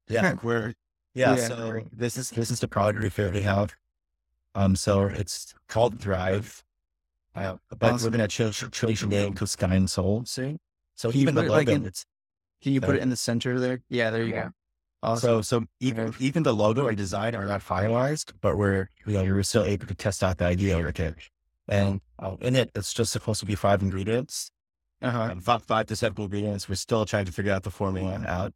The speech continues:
Speaker 1: but it, it's actually really good. So, uh, the, the main gist of it is that it's supposed to be so safe that you could theoretically eat it. So, you know, on ads and stuff like
Speaker 2: Mm.
Speaker 1: that, we just, like,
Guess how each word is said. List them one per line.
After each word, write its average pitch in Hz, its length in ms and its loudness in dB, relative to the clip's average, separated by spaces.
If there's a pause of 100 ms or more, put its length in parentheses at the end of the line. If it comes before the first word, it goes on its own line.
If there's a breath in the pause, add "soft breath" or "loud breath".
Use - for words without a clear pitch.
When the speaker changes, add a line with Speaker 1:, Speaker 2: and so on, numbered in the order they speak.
Speaker 1:
but 104 140 2
it, 101 160 -4 (160)
it's - 140 -8
actually 131 260 -2
really 101 300 -2
good. 92 320 -4
So, 95 320 2 (640)
uh, 92 240 0
the, 101 160 4
the 104 140 2
main 131 480 4
gist 110 280 0
of 120 100 0
it 127 220 4
is 104 200 -4
that 101 140 4
it's 104 120 -4
supposed - 320 -10
to - 40 -18
be 107 120 -6
so 101 200 2
safe 101 460 0
that - 160 -8
you 98 100 -4
could 98 160 -4
theoretically 95 440 -2
eat 98 140 -4
it. 117 160 0 (160)
So, 92 200 -4
you 90 80 -6
know, 92 120 -6
on 90 120 -8
ads 101 400 2
and 98 80 2
stuff 95 160 -4
like 120 80 0
Speaker 2:
Mm. 113 60 0
Speaker 1:
that, 90 200 -4
we 92 60 -8
just, 90 220 -4
like, 90 180 -8